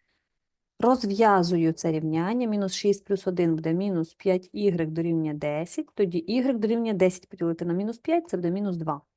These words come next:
Підставляю знайдене значення у перше рівняння,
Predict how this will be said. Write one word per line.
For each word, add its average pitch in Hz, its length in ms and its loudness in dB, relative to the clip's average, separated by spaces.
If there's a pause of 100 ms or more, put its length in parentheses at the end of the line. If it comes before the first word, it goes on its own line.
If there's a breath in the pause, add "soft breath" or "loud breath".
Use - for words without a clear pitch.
(460 soft breath)
Підставляю 226 800 2
знайдене 175 640 0
значення 160 640 -4 (520)
у 190 400 6 (1040)
перше 180 400 0
рівняння, 311 560 2